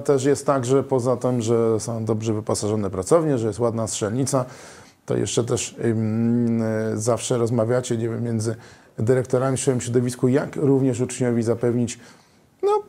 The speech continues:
mądrą rozrywkę, mądry odpoczynek, bo ja nie mówię, żeby to był komputer albo, albo coś bezsensownego, ale mądra, mądry odpoczynek.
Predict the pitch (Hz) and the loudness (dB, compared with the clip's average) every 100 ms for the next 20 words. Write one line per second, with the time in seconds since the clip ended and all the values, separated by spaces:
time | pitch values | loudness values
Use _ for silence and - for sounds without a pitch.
0 | - 311 208 160 143 139 120 120 113 117 | -2 2 6 4 4 2 2 0 -2 -6
1 | 98 113 139 131 131 - 123 123 104 95 | -4 0 2 4 2 2 -4 -2 -4 -2
2 | 110 120 120 120 117 113 107 104 113 107 | -2 -2 0 0 0 0 -2 -2 -2 -2
3 | 107 110 95 127 123 113 104 107 107 - | -2 -2 -2 0 0 0 0 -2 -6 -10
4 | - - - - - - 117 123 117 113 | -20 -18 -18 -20 -6 0 0 2 0 0
5 | - 127 117 120 151 165 165 143 139 147 | -2 -2 0 2 4 4 4 2 2 2
6 | 135 131 127 127 131 127 123 123 120 117 | 2 2 0 0 0 2 0 -2 -4 -2
7 | 98 98 | -4 -6